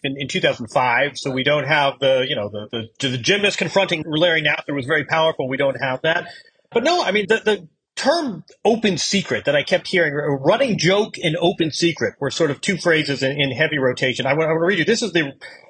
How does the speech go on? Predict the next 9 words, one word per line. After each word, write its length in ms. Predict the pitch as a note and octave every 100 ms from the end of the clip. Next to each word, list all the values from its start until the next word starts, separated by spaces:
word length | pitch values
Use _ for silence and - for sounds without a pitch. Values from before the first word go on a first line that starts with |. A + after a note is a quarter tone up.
| _ -
report 480 | F3 - B3 G#3+
that 140 | F#3+ D#3+
the 80 | E3
university 460 | F3 D#3+ E3 D#3+
was 180 | C#3 A#2+
given. 320 | - C3+ C3
You 80 | D3
know, 160 | B2 A2
the 140 | C3+